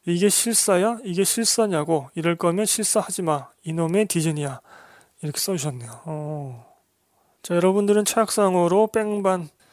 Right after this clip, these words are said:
꼽아주셨고요. 저는 최악상의 후보로 네 편의 영화를 꼽았습니다. 마야광,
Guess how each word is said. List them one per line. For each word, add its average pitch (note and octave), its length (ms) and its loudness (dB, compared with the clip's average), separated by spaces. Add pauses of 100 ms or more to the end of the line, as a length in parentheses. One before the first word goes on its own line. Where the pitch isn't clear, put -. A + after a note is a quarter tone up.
(360)
꼽아주셨고요. E3+ 760 -2 (920)
저는 G#3 240 0
최악상의 A3+ 1000 2
후보로 F3+ 920 2 (380)
네 D#3+ 180 0
편의 G3+ 540 0 (580)
영화를 E3+ 440 0
꼽았습니다. E3+ 720 -4 (600)
마야광, E3+ 720 0